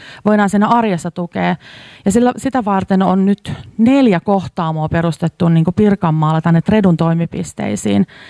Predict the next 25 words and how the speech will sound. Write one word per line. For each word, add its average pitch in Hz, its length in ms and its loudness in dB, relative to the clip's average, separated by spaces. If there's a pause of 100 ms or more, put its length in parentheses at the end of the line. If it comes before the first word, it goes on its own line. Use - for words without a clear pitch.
(600)
Ja 185 200 0 (320)
se 262 120 -2
on 254 100 2
sitä, 262 200 0
että 214 120 -4
siellä 214 160 0
arjessa 233 420 -2
pitkillä 214 400 -2
välitunneilla 175 640 0
tulee 190 260 2
eri 240 140 0
toimijatahot, 175 760 0
niin 175 120 -2
kuin, - 200 -6 (180)
tuottamaan 208 440 0
ja 180 80 2
kertoo 208 340 -2
niistä 180 200 -2
omista 220 300 0
palveluistaan 170 640 -2
niille 165 140 -2
opiskelijoille. 76 720 -6 (500)
Kevätpuolella 208 600 -2
kerrotaan 175 440 -4
erilaisista 180 680 -6